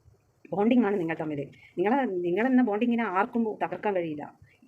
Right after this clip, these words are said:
ഇമോഷൻ ബോണ്ടിങ് എന്ന് വെച്ചാൽ അത്ര സ്ട്രോങ് ആണ്. എന്തും, എന്ത് പിന്നെ നേടിയെടുക്കാനും മുന്നോട്ട്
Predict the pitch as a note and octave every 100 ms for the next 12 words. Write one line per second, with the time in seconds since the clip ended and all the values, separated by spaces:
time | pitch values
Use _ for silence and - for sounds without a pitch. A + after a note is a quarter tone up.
0 | E3+ F#3 G#3 B3+ A3 G#3 A3+ A3+ A3+ A3
1 | G#3 - _ - C4 - F#3+ G3+ G#3+ F3
2 | D3+ - _ _ _ _ - - _ _
3 | _ _ _ _ _ _ _ _ - _
4 | _ _ _ _ _ _ - - - F3
5 | A3 C4 D#4 A#3+ G3 G#3 B3+ C4+ D4+ C#4+
6 | A#3+ A3 G#3+ G3 G3+ G3+ G3 - G#3 B3
7 | B3+ G#3+ G#3 G3 G3 G#3 B3